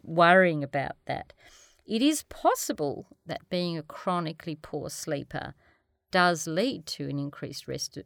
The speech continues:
risk of dementia. That hasn't been ruled out. But it's also possible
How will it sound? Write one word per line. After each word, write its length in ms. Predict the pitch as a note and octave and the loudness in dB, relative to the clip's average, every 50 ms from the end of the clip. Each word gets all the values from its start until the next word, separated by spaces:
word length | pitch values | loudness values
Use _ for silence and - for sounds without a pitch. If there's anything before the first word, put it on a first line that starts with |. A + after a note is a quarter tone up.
| _ _ | _ _
risk 320 | D3 D3+ D3 - - - | -8 -8 -6 -8 -8 -10
of 180 | C#3+ C3 B2+ - | -10 -12 -12 -12
dementia. 500 | - - C3+ C3+ C#3 D3+ D3+ - - C#3+ | -10 -8 -8 -6 -6 -8 -10 -10 -8 -4
That 200 | D#3 F3+ F#3 G3+ | -2 -2 -2 -2
hasn't 360 | F#3 F#3+ F#3+ F#3+ - F#3+ F3+ - | 0 -2 -2 0 -2 -4 -4 -4
been 320 | D#3 D3+ D3+ D3 C#3+ C3+ | -2 -2 -2 -4 -4 -4
ruled 300 | C#3 C#3+ C#3+ C#3 C3+ D#3 | -6 -6 -6 -6 -4 -4
out. 360 | E3 E3+ D3+ A#2+ - - - - - - - - - - - | -2 -2 -2 -4 -6 -10 -16 -20 -20 -20 -20 -20 -20 -8 -2
But 140 | - G#3 A3 | 0 2 2
it's 140 | A#3 - - - | 2 -2 -4 0
also 520 | - G#3 G#3 A3+ C4 C#4 - - C#4 C4 | 2 4 4 4 4 2 0 -2 -4 -4
possible 680 | B3 - - - E3 - - - D3+ _ - C3 D#3 | -4 -4 -4 -4 -4 -4 -6 -12 -12 _ -8 -8 -8